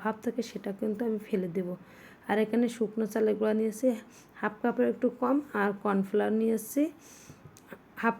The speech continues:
কাপেরও কম, দুটা মিলেই মানে একটা হাফ কাপ নিয়েছি, নিয়ে আমি এটাও টেলে নিয়েছি। এখন আমি সব উপকরণ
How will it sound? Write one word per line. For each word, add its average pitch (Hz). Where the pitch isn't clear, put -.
কাপেরও 226
কম, 190
দুটা 208
মিলেই 226
মানে 214
একটা 214
হাফ 208
কাপ 220
নিয়েছি, 240
নিয়ে 214
আমি 208
এটাও 208
টেলে 196
নিয়েছি। 190
এখন 208
আমি 254
সব 254
উপকরণ 233